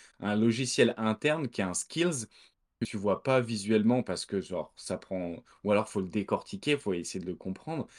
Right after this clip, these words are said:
mais c'est, c'est hyper impressionnant. Et là, défensivement, je trouve que ça demande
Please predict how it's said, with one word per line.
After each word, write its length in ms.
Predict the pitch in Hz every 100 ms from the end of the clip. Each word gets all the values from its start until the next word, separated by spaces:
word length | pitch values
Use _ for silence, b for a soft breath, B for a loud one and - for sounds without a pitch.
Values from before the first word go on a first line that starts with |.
| B _ -
mais 160 | 95
c'est, 460 | 85 - 95 87 80
c'est 160 | - 95
hyper 380 | 107 98 113
impressionnant. 680 | 92 - 95 - 101 143 160 b b -
Et 160 | 101
là, 300 | 101 135 101
défensivement, 720 | 95 101 101 95 98 95 143
je 80 | 143
trouve 180 | - 139
que 240 | 107 101
ça 220 | 95 - 87
demande 340 | 107 110